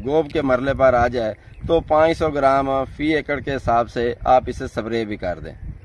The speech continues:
इससे आपकी ज़मीन में जो बोरान की कमी है, वो भी पूरी हो जाएगी और उसके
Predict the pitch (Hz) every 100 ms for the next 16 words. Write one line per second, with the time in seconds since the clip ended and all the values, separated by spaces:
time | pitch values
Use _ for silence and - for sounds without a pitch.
0 | - - - 143 139 151 143 123 - -
1 | 131 135 - 143 143 127 123 107 113 120
2 | 139 156 143 151 139 135 135 127 127 120
3 | 123 135 139 139 123 127 135 110 - -
4 | - 120 156 165 160 151 156 151 147 151
5 | 147 123 110 - - - 143 151 151 147
6 | - - 143 165